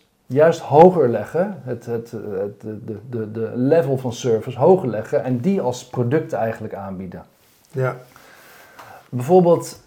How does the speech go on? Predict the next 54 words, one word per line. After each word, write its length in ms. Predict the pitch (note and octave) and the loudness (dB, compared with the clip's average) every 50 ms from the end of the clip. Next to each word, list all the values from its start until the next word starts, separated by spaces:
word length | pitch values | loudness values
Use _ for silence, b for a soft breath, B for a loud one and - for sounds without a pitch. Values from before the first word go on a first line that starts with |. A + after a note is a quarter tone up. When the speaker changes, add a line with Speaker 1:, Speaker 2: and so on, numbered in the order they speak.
| _ _ _ _ | _ _ _ _
Speaker 1:
eh, 460 | _ B2+ B2+ C3 B2+ A2+ - B2 B2 A#2+ C#3 | _ -6 -6 -4 -4 -6 -6 -6 -6 -4 -4
een 80 | D3 | -6
voorbeeldje, 500 | C3 - E3 C3+ B2+ A#2+ A2+ - - C3 | 2 2 4 6 6 4 4 2 2 2
hè. 280 | C3+ C#3+ D3 B2 B2 C3 C3 B2 | 2 2 2 -2 -4 -6 -4 -2
Eh, 140 | A#2+ B2+ B2 B2 | -2 -2 -4 0
Porsche, 520 | - F3 G3 G#3+ A3 A3 - - - - - _ _ _ _ _ - - - - - - - | 4 6 6 6 6 2 -2 -10 -16 -20 -20 _ _ _ _ _ -20 -20 -20 -20 -20 -20 -16
en 180 | - C3 A#2+ A#2+ | -10 -8 -6 -4
ik 100 | A#2 A2 | -4 0
denk 200 | C3+ C3+ C#3 C3 | 2 2 2 2
anderen, 680 | - C3+ C3+ C3 B2+ A#2+ B2 A#2+ A#2 A2 A2 A2 - - A2+ A2+ | 0 2 2 2 4 4 4 2 2 0 -2 -6 -8 -8 -6 -6
eh, 60 | A#2 A2+ | -4 -4
zijn 160 | - C3 A#2 | -4 -2 -2
dat 140 | A2+ A2 C#3 | -2 -2 -2
ook 140 | C#3 C3+ | -2 -2
al 60 | D#3+ D3 | -2 -2
begonnen. 500 | D3 D3 C3+ - F3+ G3+ B3 C4+ C4 - B B B B B B B B B B B B B B B B _ _ | -2 -4 -2 -2 0 0 0 -2 -2 -6 B B B B B B B B B B B B B B B B _ _
Die, 300 | C3 A#2+ A#2 C3 B2+ C3+ | -14 -10 -8 -8 -8 -4
je 100 | D3 D#3 | -4 0
kan 140 | D3+ F#3 F#3 | 4 4 4
natuurlijk 280 | F3 C#3 E3+ D#3+ - - | 4 4 2 -2 0 0
gewoon 160 | F3 E3 D3 | -2 0 0
een 60 | C3+ | 0
auto 260 | A2 D3 F#3 F3+ G3+ | 2 2 2 2 0
kopen 360 | - - A#2 A2 A2 A#2 E3 G3+ A#3 - - - _ | 0 0 0 0 0 0 -2 -2 -4 -4 -8 -14 _
en 80 | C#3+ B2+ | -6 -2
je 80 | - C#3+ | -2 0
Speaker 2:
Ja. 40 | C3+ | 2
Speaker 1:
zegt, 180 | D3 D3 - D3 | 2 2 2 2
"Ik 80 | D3+ | 2
wil 180 | D#3 D#3+ D#3 D3 | 2 2 2 4
een 220 | C#3+ C3+ B2+ A#2+ | 2 2 2 0
Porsche 320 | B2+ D3+ C3 A2 - - A2 | 4 4 4 4 4 -2 -8
rijden." 280 | F#2 E2+ F2 F2 F2 | -10 -10 -10 -12 -10
En 60 | G#2+ | -8
dan 220 | C3 C3+ C3 B2 A#2 | -6 -4 -4 -4 -6
ga, 240 | - B2+ B2 A#2+ B2+ | -4 -4 -2 -2 -2
ga 140 | - C3 | -2 -2
je 80 | A#2+ A#2+ | -2 -2
naar 120 | A#2 A#2 | -2 -6
de 80 | A2+ A2+ | -6 -8
Porsche 340 | A2 - D3 D#3+ D#3 C#3 C#3+ | -2 2 2 4 4 4 2
dealer 260 | D3+ D#3 D#3 D#3+ D3+ | 0 2 2 4 4
en 80 | D3+ C#3 | 2 2
dan 120 | C3 B2+ | 0 0
koop 220 | - D3 C#3 C3+ | 0 -2 -2 -2
je 60 | B2+ A#2 | -2 -4
een 60 | A#2 | -2
auto 440 | A#2 C3 C#3+ C#3 C#3+ C3+ C3 B2+ B2 | 0 0 0 0 0 0 2 2 0
en, 220 | A#2+ A2+ G#2 G2+ | -2 -4 -6 -8
wat 140 | G2+ G2 - | -10 -8 -4
heel 140 | B2 B2 A#2+ | -4 -4 -4
veel 120 | - A2+ | -6 -10
geld 280 | - - C3+ C#3 C3+ C3+ | -8 -4 -4 -4 -4 -4
kost. 360 | C3 C3 C3 C3+ - - | -6 -6 -6 -6 -10 -14